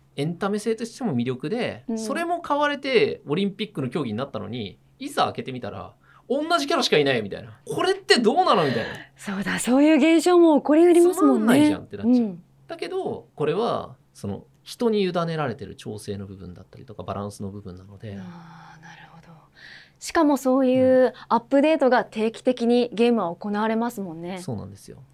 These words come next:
Speaker 2: うん。
Speaker 1: だから、オリンピックに限らずですけど、えーと、eスポーツがはらんでいる、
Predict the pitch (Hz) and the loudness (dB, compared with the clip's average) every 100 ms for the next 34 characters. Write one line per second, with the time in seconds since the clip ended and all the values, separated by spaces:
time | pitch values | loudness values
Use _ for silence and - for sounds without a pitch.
0 | _ _ 185 180 156 _ - 160 170 165 | _ _ -14 -14 -16 _ -12 -8 -6 -4
1 | 120 101 - _ - 190 254 262 - 123 | -6 -8 -14 _ -2 0 0 -8 -12 -10
2 | 101 - 101 117 107 92 85 - 95 95 | -10 -8 -10 -10 -12 -16 -16 -14 -12 -12
3 | 87 - _ _ 107 90 - - - 208 | -12 -18 _ _ -16 -16 -18 -20 -14 -8
4 | 247 262 - 277 254 - 143 120 80 - | -8 -10 -14 -14 -12 -10 -8 -8 -8 -12
5 | - 147 147 107 101 123 165 107 - | -6 -4 -4 -8 -10 -8 -8 -8 -12